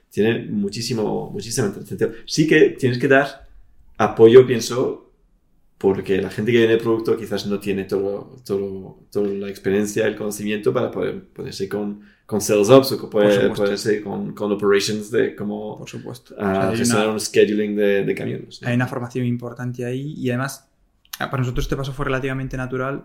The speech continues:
Speaker 2: porque yo ya les hice a, a mis P Ms un poco la putada de, "No, es que tu métrica es la de negocio". Entonces, en el momento en el que, yo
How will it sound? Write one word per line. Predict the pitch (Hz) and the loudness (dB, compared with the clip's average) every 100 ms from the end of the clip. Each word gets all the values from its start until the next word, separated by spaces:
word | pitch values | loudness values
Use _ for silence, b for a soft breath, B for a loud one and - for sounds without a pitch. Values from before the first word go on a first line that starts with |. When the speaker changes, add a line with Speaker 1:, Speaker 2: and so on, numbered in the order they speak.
| _ | _
Speaker 2:
porque | - 120 113 110 - | -10 -6 -4 -6 -8
yo | 113 113 | -12 -8
ya | 131 | -6
les | 135 | -8
hice | 127 123 | -10 -8
a, | 117 - _ | -8 -10 _
a | 123 | -12
mis | 120 | -10
P | - 113 | -10 -10
Ms | 120 | -10
un | 131 | -12
poco | 123 | -10
la | 120 | -8
putada | 117 120 120 135 | -8 -6 -4 -2
de, | 127 110 - _ _ _ - | -2 -4 -8 _ _ _ -12
"No, | |
es | 120 | -10
que | 117 | -10
tu | 110 | -8
métrica | 110 107 120 | -10 -10 -10
es | 117 | -10
la | 110 | -10
de | 101 | -10
negocio". | 110 117 - - _ _ | -10 -12 -14 -18 _ _
Entonces, | - 120 110 - _ _ _ _ | -12 -8 -8 -10 _ _ _ _
en | 139 | -2
el | 131 | 0
momento | 127 135 | 0 0
en | 175 | 0
el | |
que, | 170 156 - - - | -2 -4 -8 -20 -20
yo | - - | -20 -12